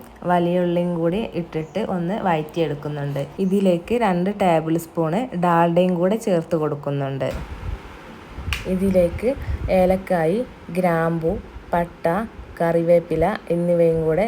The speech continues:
ചേർത്ത് കൊടുക്കുന്നുണ്ട്. എന്നിട്ട് വേവിച്ച് വെച്ച ചിക്കനിലെ വെള്ളം, മൂന്ന് കിലോനാണ് അരി എടുത്തിട്ടുള്ളത്, ഈ മൂന്ന്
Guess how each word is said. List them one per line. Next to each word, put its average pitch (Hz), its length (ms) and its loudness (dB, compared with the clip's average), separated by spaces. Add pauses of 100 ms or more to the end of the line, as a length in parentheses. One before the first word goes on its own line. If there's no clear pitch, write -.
(160)
ചേർത്ത് 170 380 2
കൊടുക്കുന്നുണ്ട്. 151 640 -2 (460)
എന്നിട്ട് 170 440 4 (440)
വേവിച്ച് 190 440 4
വെച്ച 196 180 4 (100)
ചിക്കനിലെ 170 560 2 (560)
വെള്ളം, 165 400 4 (520)
മൂന്ന് 190 320 4 (360)
കിലോനാണ് 185 600 4 (280)
അരി 170 220 2
എടുത്തിട്ടുള്ളത്, 156 800 0 (440)
ഈ 220 40 2 (100)
മൂന്ന് 208 240 2